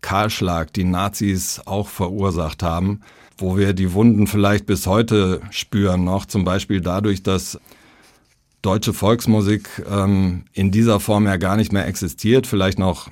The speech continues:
in Bayern oder wo die noch eine gewisse Lebendigkeit oder Aktualität wieder bekommen hat durch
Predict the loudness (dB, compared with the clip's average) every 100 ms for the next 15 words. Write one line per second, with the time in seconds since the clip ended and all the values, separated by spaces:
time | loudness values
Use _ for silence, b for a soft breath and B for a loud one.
0 | -6 -4 -4 -2 0 4 6 4 2 -2
1 | 0 0 -2 -4 -4 -2 0 0 0 0
2 | -2 0 0 0 2 2 4 4 4 2
3 | -4 -2 -4 -6 -4 -2 -2 -2 -2 -2
4 | -4 -6 -2 0 -2 0 0 0 -2 -2
5 | -2 -2 0 0 0 -2 -8 -10 -6 -6
6 | -6